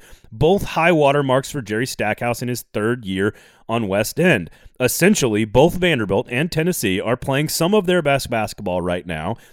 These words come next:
and after a chippy, bizarre, very entertaining, but poorly officiated game in Nashville a few weeks ago that went the way of the Volunteers, well, I wouldn't count Scottie Pippen Junior out,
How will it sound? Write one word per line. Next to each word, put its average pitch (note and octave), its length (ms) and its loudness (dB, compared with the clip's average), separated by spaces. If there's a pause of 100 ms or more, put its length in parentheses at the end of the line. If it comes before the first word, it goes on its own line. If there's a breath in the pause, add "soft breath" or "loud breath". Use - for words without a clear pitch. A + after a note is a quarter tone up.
(120 soft breath)
and A#2 120 -2
after C3 320 0
a B2 120 2
chippy, D#3 440 -2
bizarre, B2+ 480 2
very A2+ 380 0
entertaining, C3+ 560 0
but B2 220 2
poorly F3 400 2
officiated D3+ 640 0
game C#3 240 0
in G#2+ 100 -2
Nashville F3 540 2 (100)
a A2+ 80 2
few G#2+ 220 -4
weeks D#3+ 260 2
ago F#3+ 240 6
that C#3 180 2
went C#3 220 0
the A#2+ 80 0
way B2+ 220 4
of G#2+ 100 -2
the G2+ 80 -2
Volunteers, G2 800 2 (640 soft breath)
well, D3+ 640 4
I E3 180 0
wouldn't A3 360 2
count F#3+ 260 0
Scottie F3 300 0
Pippen D#3 280 -2
Junior C#3+ 320 0
out, F#2+ 240 -2